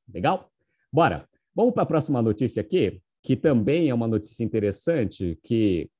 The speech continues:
pela, pela mudança aí da demanda, principalmente porque o comércio tá todo aberto agora e parece que a pandemia tá praticamente acabando,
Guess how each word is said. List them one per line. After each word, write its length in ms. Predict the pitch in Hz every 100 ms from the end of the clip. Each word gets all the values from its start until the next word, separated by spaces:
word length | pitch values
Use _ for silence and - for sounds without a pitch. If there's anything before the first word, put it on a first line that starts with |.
| -
pela, 420 | 147 165 131 - _ _ - -
pela 220 | 120 123
mudança 720 | 127 98 82 127 117 - 90
aí 240 | 90 104 87
da 180 | 95
demanda, 720 | 92 85 90 92 127 95 78 76 _ _ _ -
principalmente 540 | 143 151 120 110 110 -
porque 180 | -
o 200 | 110 101
comércio 540 | 85 110 92 104 104 -
tá 120 | 98
todo 200 | 98 98
aberto 380 | 90 82 98 -
agora 340 | 85 98 92
e 220 | 87 87 82
parece 420 | 90 90 90 _
que 100 | -
a 60 | 87
pandemia 560 | 104 95 90 92 90
tá 420 | 85 92 85 80 73 _ -
praticamente 640 | 98 - - 87 90 -
acabando, 580 | 85 90 90 160 87